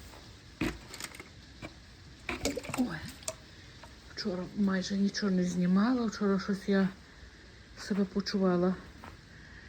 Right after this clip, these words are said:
не дуже. Гляньте, як порейчик почав рости, бачите? Як йому добре в теплиці. Що ви тут, огірочки?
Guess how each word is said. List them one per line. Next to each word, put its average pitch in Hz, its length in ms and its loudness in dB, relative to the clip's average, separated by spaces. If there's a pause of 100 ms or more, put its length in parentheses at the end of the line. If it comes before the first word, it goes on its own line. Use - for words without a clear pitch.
(140)
не 196 200 2
дуже. 180 440 2 (600)
Гляньте, 226 220 -2
як 214 80 -4
порейчик 214 520 -2
почав 208 340 -2
рости, 202 340 -6
бачите? 226 420 -4 (800)
Як 220 220 -4
йому 226 180 2
добре 214 300 2
в 214 60 -2
теплиці. 202 600 0
Що 262 200 0
ви 226 140 4
тут, 202 200 0
огірочки? 220 680 2